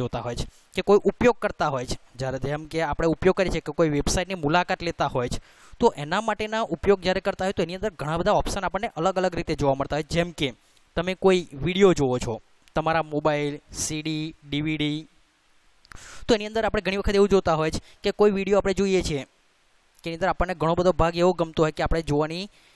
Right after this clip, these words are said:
ઈચ્છા વારંવાર કરતા હોય, તો એના માટે આપણે એના ઉપર આપવામાં આવતા navigation button જે છે એના ઉપર click કરીએ છીએ અથવા એના ઉપર આપવામાં આવતી hyperlink જે છે એના ઉપર click કરતા હોય છે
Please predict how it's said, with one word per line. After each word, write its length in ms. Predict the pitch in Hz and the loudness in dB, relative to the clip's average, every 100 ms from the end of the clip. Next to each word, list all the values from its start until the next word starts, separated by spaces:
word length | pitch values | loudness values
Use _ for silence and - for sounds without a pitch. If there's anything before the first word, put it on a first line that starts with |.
| - | -12
ઈચ્છા 320 | 180 - 202 202 | -8 -4 -2 2
વારંવાર 360 | 208 202 170 - | 2 2 0 0
કરતા 200 | 143 139 | -4 -6
હોય, 80 | - | 0
તો 60 | 180 | 0
એના 140 | 160 | 0
માટે 160 | 180 175 | -2 -2
આપણે 200 | 170 180 220 - _ - | -2 -2 -4 -10 _ -8
એના 140 | 160 185 | -2 0
ઉપર 180 | - 196 165 | 0 -2 0
આપવામાં 360 | 147 - 175 170 | -2 -2 0 0
આવતા 180 | 170 185 151 | -2 -4 -6
navigation 520 | 147 190 208 185 208 | -6 -2 0 0 0
button 300 | 185 180 160 156 | -2 -2 -2 -4
જે 80 | 156 | -4
છે 120 | 151 127 - 160 | -4 -8 -8 -2
એના 120 | 175 | 0
ઉપર 160 | 180 208 - - | 2 0 0 -2
click 180 | 208 - | 0 0
કરીએ 260 | 160 131 131 | -2 -2 -4
છીએ 100 | - - | -6 -6
અથવા 240 | 190 214 226 165 | -6 -4 -4 -4
એના 180 | 165 190 | -2 -2
ઉપર 300 | 165 - 185 | -2 2 2
આપવામાં 520 | - - 156 - 175 170 | 2 -2 -4 -2 0 0
આવતી 220 | 156 226 - | -2 -2 -4
hyperlink 540 | 131 147 - 202 190 165 | -2 2 2 2 0 -6
જે 80 | 165 | -6
છે 100 | 131 120 - - - 156 | -8 -10 -20 -20 -12 -4
એના 160 | 175 170 | 2 2
ઉપર 160 | - 147 | 2 0
click 180 | 143 135 | -2 -6
કરતા 300 | 135 - 131 | -8 -4 -4
હોય 140 | 131 | -2
છે 80 | 170 | -2